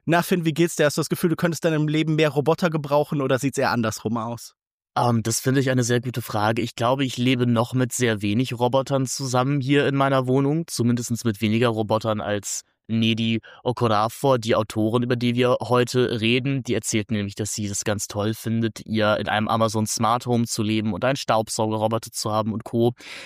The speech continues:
Speaker 2: Ich möchte gar nicht mal sagen, ich bin da skeptisch eingestellt, aber bei mir ist es einfach auch noch eine Geldfrage. Und ich weiß nicht, wie es dir geht, ich finde Staubsaugerroboter auch einfach nicht so ästhetisch. Ich, ich mag auch Staubsaugen als Tätigkeit einfach gerne. Das ist etwas, was ich mir nicht gerne abnehmen lassen möchte. Deswegen,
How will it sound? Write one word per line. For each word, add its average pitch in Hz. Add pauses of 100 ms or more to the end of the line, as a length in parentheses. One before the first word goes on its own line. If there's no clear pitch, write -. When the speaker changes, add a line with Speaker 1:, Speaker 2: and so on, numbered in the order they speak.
(140)
Speaker 2:
Ich 135
möchte 151
gar 156
nicht 139
mal 139
sagen, 135
ich 131
bin 131
da 131
skeptisch -
eingestellt, 147
aber 123
bei 117
mir 120
ist 110
es -
einfach 113
auch 117
noch 104
eine 104
Geldfrage. 131 (420)
Und 127
ich -
weiß 139
nicht, 147
wie 147
es 131
dir 135
geht, 147
ich 135
finde 127
Staubsaugerroboter 127
auch 117
einfach - (480)
nicht 110
so 131
ästhetisch. - (540)
Ich, 139
ich 147
mag 120
auch 175
Staubsaugen 151
als 127
Tätigkeit 156
einfach 104
gerne. 107
Das 107
ist -
etwas, 123
was 127
ich -
mir 123
nicht 139
gerne 131
abnehmen 101
lassen 85
möchte. -
Deswegen, 151